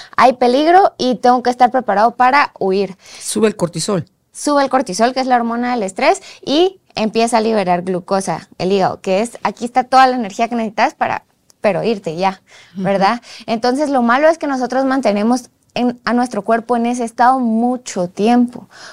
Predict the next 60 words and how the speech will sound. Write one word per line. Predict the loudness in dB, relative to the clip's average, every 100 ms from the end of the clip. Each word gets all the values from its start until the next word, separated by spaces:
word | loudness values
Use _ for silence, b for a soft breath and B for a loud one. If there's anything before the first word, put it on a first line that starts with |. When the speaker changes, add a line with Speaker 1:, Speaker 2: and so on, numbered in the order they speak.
| -8
Speaker 1:
O | 0
sea, | 2
digamos, | 2 0 -2
tú | 0
lo | 0
lograste | 2 0 -2 -2
ver | 0
en | 0
situaciones | 0 -2 -2 -2 -4
específicas | -4 -4 -2 -2 0 -2 0
como | 0 2 2 2
ver | 2
lo | 2
de | 2
la | 2 -2
película | -2 -2 -2 -4 -2 0 0 -2 B B -6
o | 0 2 2 0 -6 -14 _ -10
¿qué |
Speaker 2:
Sí, | -8
Speaker 1:
otra | 0 2
Speaker 2:
ahí | 2 0
Speaker 1:
cosa? | 0
Speaker 2:
fue | 2
en | 2
la | 0
película, | 0 -2 0 0
dije | 2 0
yo, | 0
"No, | 2
no, | 2
no, | 2 2
yo | 2
animé". | 2 0 -2 B B
Ahora, | 2 4 2 B -2
si | 2
yo | 6
no | 6
era | 6
de | 4
ver | 4
películas | 2 0 2 2 2
de | 2
miedo | 4 4 4 4
ni | 2
de | 2
todo | 2
eso, | 2 -2
Speaker 1:
<laughs> | -4 -8 0
Speaker 2:
ahora | 2
ya | 4
me | 6
la | 4 4
pienso, | 2 4 0
si | 2
de | 2
suspenso, | 0 -6 0 2 2 2 4
de | 2
acción, | 0 0 0 2
así | 0 0
mucho. | 0 0 -4